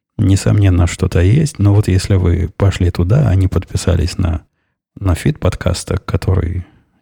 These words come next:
явно виден – на сайте, а если вы вдруг не знаете, как его найти, спросите слушателя, они вам подскажут, то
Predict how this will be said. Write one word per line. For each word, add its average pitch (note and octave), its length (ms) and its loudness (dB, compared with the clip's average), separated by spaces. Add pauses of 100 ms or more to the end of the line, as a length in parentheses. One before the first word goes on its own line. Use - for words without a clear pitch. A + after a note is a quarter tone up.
явно F#2 400 2
виден – E2 320 0 (520)
на F2 200 2
сайте, - 420 -4
а D2+ 80 -2
если F#2+ 360 2
вы F#2 120 2
вдруг F#2 300 0
не F#2 80 2
знаете, F2+ 360 0
как F2 240 -4
его F2 160 2
найти, G2 560 0
спросите - 720 -4 (300)
слушателя, - 580 -2
они F#2 180 2
вам E2+ 160 2
подскажут, E2+ 600 -2 (1160)
то F#2+ 1120 0